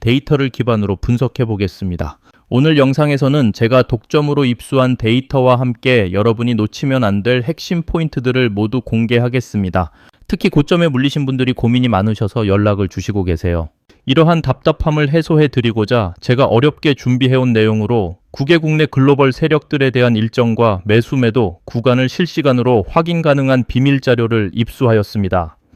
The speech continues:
사실 주식 투자는 겉으로 보이는 차트나 기술적 분석만으로는 그 본질을 파악하기 어려운 경우가 많습니다. 여러분께서도 잘 아시겠지만 결국 시장의 움직임은 세력의 의지에 따라 좌우되는 경향이 큽니다.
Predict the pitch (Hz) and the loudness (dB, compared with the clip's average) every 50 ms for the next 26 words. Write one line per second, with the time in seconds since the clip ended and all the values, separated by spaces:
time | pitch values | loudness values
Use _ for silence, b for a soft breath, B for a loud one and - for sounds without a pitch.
0 | b b b - 147 143 - 185 147 - - 127 175 156 - - 139 147 143 147 | b b b -2 -2 2 2 0 -2 0 -2 -4 -4 -4 -4 -4 0 2 2 2
1 | 135 110 - - 123 113 - - 160 156 147 131 139 135 127 131 131 127 - - | 2 0 0 -2 -4 -4 0 0 2 2 2 2 2 2 2 2 -2 -2 -2 -4
2 | - - - - 143 131 127 113 92 - - - 123 - - 143 131 - 156 143 | -4 -4 -4 -6 -2 0 0 0 -2 -4 -4 -6 -4 -2 -2 -4 -2 -2 -2 -2
3 | - - 123 123 - 135 127 123 117 110 110 107 107 107 107 95 87 - - - | 0 0 0 0 0 0 0 0 0 0 0 0 0 0 0 -2 -2 -4 0 0
4 | 143 131 - - 123 127 127 131 139 139 139 131 - - 151 147 - - 147 131 | 0 0 2 0 0 0 2 0 0 0 0 0 0 0 0 -2 -2 -4 -6 -4
5 | 135 113 92 104 113 127 127 123 123 113 - 113 110 110 104 120 107 98 95 98 | 0 2 2 2 2 2 2 0 0 -2 0 -2 0 0 0 0 2 2 0 0
6 | - - 113 101 92 - 87 78 - B B B B B B B B 117 117 143 | -2 -2 -2 -2 0 0 -2 -4 -4 B B B B B B B B 2 4 4
7 | 147 139 147 147 139 156 143 - 151 143 147 131 - 131 127 117 101 - - 120 | 4 2 0 -2 0 -2 0 0 0 -2 -2 -2 0 0 2 2 0 0 -2 -2
8 | 123 110 - - 113 123 131 120 98 90 - - 117 123 120 143 123 - - - | -4 -4 -4 -4 -2 0 0 0 0 -2 -2 0 0 0 0 -2 -4 -4 -8 -6
9 | 160 170 160 160 160 135 104 110 120 123 123 135 131 117 120 117 127 123 104 92 | 0 0 0 2 2 0 0 0 0 0 0 -2 -4 -2 0 2 2 2 2 0
10 | 87 - - 165 160 160 156 151 156 151 117 92 117 131 127 123 143 143 131 - | -2 -2 -2 0 2 2 2 2 2 0 2 2 2 2 2 2 2 2 2 2
11 | - 123 120 123 120 110 - - 113 110 120 123 117 117 110 113 110 107 - - | 0 -2 -2 0 -2 -2 -2 0 2 2 2 2 2 0 0 2 0 -2 -2 -2
12 | 113 104 113 110 107 107 101 92 - - - 151 139 117 104 95 80 73 73 | 0 0 2 2 0 0 -2 -4 -6 -6 -6 -4 -2 -2 -2 -2 -2 -4 -10